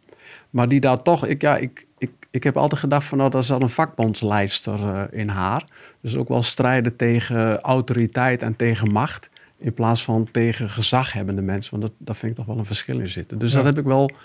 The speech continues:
Speaker 1: van haar meegekregen. Ehm, ja, en liefdevol. Ja,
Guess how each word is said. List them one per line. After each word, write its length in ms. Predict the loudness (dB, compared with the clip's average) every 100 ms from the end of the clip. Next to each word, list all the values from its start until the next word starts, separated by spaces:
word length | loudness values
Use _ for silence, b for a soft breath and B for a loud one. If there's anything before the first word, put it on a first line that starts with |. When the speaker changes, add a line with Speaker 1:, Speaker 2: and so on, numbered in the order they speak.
| B B B B
Speaker 1:
van 260 | -4 2 4
haar 200 | 4 4
meegekregen. 960 | 4 4 2 0 -2 -2 -2 -4 -6 -10 _ _
Ehm, 540 | -8 -4 -2 -2 -2 -2 -4 -8 b b b b _
ja, 200 | 2 4
en 60 |
liefdevol. 680 | 4 4 2 0 2 2 -2 -6 _ _ _ _ _
Ja, 260 | -2 -2